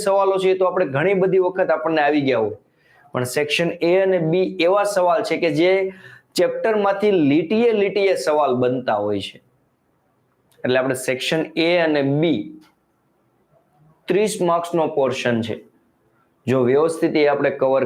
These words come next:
કરી લીધો તો એમાંથી મેક્સિમમ માર્ક્સ કવર થાય તો throughout બોર્ડરની પહેલી પાર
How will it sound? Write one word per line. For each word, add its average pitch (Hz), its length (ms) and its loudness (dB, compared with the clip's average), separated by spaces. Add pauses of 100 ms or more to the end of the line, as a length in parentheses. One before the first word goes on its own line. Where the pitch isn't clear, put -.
કરી 170 320 2
લીધો 98 240 -6 (920)
તો - 120 -8
એમાંથી 127 300 -2 (120)
મેક્સિમમ 147 640 0
માર્ક્સ 143 260 -4 (1160)
કવર 135 240 0 (120)
થાય 160 260 0 (400)
તો 120 80 -2 (140)
throughout 160 380 0 (100)
બોર્ડરની 147 500 0
પહેલી 131 300 0
પાર 131 140 2